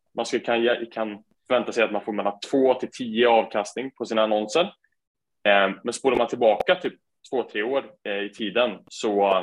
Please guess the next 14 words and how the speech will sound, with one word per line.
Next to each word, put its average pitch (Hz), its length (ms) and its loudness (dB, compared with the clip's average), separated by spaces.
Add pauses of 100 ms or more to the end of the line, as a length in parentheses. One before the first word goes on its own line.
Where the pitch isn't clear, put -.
(320)
var 123 240 2
Facebook - 500 -2
mycket 110 480 -6
enklare 104 340 -2
att 95 120 -6
annonsera 101 440 0
på, - 280 -2 (460)
ehm, 87 440 -8
och 98 120 -2
Instagram 95 440 0
också - 260 -4
för 101 60 -6
den 95 160 2
delen. 92 300 2